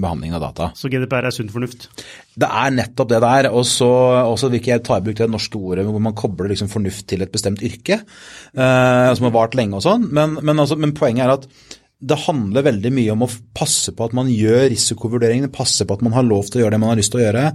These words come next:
Speaker 1: passe på at den, de som er, blir berørt av det, er informert og har, liksom,
Speaker 2: Ok,
Speaker 1: kan,
Speaker 2: så
Speaker 1: kan delta og så videre. Så det er ikke
Speaker 2: Så man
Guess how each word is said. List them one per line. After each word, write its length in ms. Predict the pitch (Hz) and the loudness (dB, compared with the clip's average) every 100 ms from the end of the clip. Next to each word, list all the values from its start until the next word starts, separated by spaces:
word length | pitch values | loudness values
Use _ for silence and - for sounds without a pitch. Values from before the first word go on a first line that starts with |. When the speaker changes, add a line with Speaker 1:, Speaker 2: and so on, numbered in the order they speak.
| - - _ | -6 -20 _
Speaker 1:
passe 300 | - - - 98 | -4 -2 -2 0
på 80 | |
at 80 | 117 104 | 0 0
den, 100 | 104 123 | 0 -2
de 80 | 107 101 | -2 0
som 160 | 117 | 0
er, 320 | 123 104 107 90 107 | 0 0 0 -2 -2
blir 260 | 101 110 113 | 2 2 4
berørt 480 | 113 101 92 90 - | 4 4 2 0 -2
av 140 | 107 | 0
det, 140 | 113 117 | 2 0
er 300 | 98 104 104 | 0 0 0
informert 560 | 101 110 101 95 98 117 | -2 -2 0 -2 -2 -4
og 80 | 101 | -2
har, 180 | 95 92 | -2 -2
liksom, 240 | 104 107 120 - - | -4 -6 -8 -12 -12
Speaker 2:
Ok, 160 | 151 139 | -6 -2
Speaker 1:
kan, 240 | 117 147 | 0 0
Speaker 2:
så 60 | 131 | 0
Speaker 1:
kan 140 | 120 107 | 2 2
delta 320 | 90 101 113 | 0 -2 -2
og 20 | |
så 140 | 123 | 0
videre. 180 | 101 107 | 0 2
Så 140 | 139 123 - - - - | 2 0 -12 -20 -8 -8
det 100 | - - | -6 -8
er 380 | 165 170 101 123 | -4 0 0 0
ikke 240 | 117 151 147 | 2 0 0
Speaker 2:
Så 160 | |
man 20 | - | -4